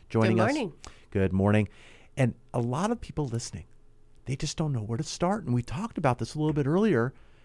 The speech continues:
Speaker 1: but it's really about that phone call, and, and, and we're not gonna bite. It's, we're gonna help them through this
Speaker 2: <laughs>
Speaker 1: process.
Speaker 2: Absolutely. Call first. We'll figure out what exactly is important to you,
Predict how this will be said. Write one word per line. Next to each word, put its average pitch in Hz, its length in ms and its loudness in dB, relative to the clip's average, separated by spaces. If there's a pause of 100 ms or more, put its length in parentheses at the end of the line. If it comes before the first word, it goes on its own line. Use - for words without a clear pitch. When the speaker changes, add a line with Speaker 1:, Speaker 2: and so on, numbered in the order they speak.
(120)
Speaker 1:
but 190 100 6
it's 190 160 2
really 226 200 4
about 214 200 4
that 190 180 6
phone 220 240 4
call, 143 460 4
and, 170 200 2 (180)
and, 170 160 0 (100)
and 180 140 2
we're 196 100 6
not 226 220 2 (1000)
gonna 196 140 4
bite. 240 440 2 (160)
It's, - 260 -2
we're 147 160 0
gonna 208 200 4
help 147 220 2
them 170 120 0
through 135 160 0
this 147 140 0
Speaker 2:
<laughs> - 80 2
Speaker 1:
process. 233 640 4
Speaker 2:
Absolutely. 196 600 -2
Call 220 240 2
first. 220 600 -6 (280)
We'll 170 120 -8
figure 180 340 -4
out 175 240 0 (800)
what 180 200 0
exactly 175 600 0
is 165 520 -4
important 170 420 -2
to 175 80 -6
you, 196 240 -2